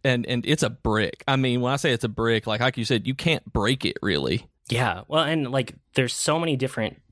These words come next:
Speaker 2: types that are out there too.
Speaker 1: Yes.
Speaker 2: You can, uh, you can really, like, you can go get the more, like, collector models that are, like, a, a unique design or they're limited edition,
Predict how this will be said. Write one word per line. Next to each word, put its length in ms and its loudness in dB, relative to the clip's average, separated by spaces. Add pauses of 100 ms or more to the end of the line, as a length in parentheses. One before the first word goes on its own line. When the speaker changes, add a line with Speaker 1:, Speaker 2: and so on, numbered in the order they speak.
Speaker 2:
types 680 -2
that 140 0
are 140 0
out 180 -4
there 160 0
too. 380 -2
Speaker 1:
Yes. 220 -2
Speaker 2:
You 160 0
can, 500 -2 (560)
uh, 60 0
you 300 -4
can 220 -2
really, 280 0
like, 240 -4
you 40 -8
can 120 0
go 100 2
get 240 -4
the 80 -2
more, 320 0
like, 220 -2
collector 560 -2
models 460 0
that 100 0
are, 100 2
like, 240 -2
a, 400 0
a 80 0
unique 380 0
design 440 0
or 100 -4
they're 140 -4
limited 280 -2
edition, 540 0